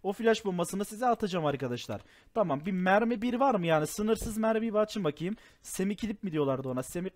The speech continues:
clip mi? Onu açın bakayım. Evet, on bin kredi geldi. Error kardeşim kazandığı kredi, krediyi bize atıyor.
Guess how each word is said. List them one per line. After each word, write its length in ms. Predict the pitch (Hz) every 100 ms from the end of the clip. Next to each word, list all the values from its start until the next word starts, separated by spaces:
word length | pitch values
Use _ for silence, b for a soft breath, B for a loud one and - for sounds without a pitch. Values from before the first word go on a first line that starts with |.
| -
clip 240 | 190 202 165
mi? 80 |
Onu 140 | 143 170
açın 280 | 190 208 170
bakayım. 320 | 143 151 202 b b b b b
Evet, 240 | 208 220 -
on 360 | 214 254 269 254
bin 160 | 254
kredi 300 | 226 233 240
geldi. 220 | 226 208 202
Error 280 | 208 240 -
kardeşim 420 | 240 226 233 302
kazandığı 520 | - 175 202 208 240
kredi, 380 | - 214 196 220
krediyi 380 | - 214 233 233
bize 180 | 208 214
atıyor. 300 | 196 226